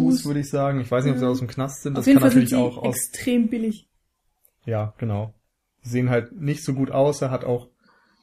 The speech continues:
Speaker 2: im Gesicht teilweise leichte Tattoos und sowas.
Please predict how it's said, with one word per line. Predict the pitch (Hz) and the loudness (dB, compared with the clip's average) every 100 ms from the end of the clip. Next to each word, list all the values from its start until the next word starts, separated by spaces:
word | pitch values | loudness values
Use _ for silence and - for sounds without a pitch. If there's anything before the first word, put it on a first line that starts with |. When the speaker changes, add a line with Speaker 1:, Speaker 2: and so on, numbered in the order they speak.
| _ - | _ -4
Speaker 2:
im | 139 139 | 0 0
Gesicht | 131 127 165 170 | 0 -2 -4 -6
teilweise | - 151 147 147 139 139 | -6 -4 0 -2 -2 -4
leichte | 139 135 131 | -2 -4 -6
Tattoos | 135 135 - 139 139 | -8 -6 -2 -4 -4
und | 135 127 | -6 -4
sowas. | 127 127 127 - | -2 -2 -2 -8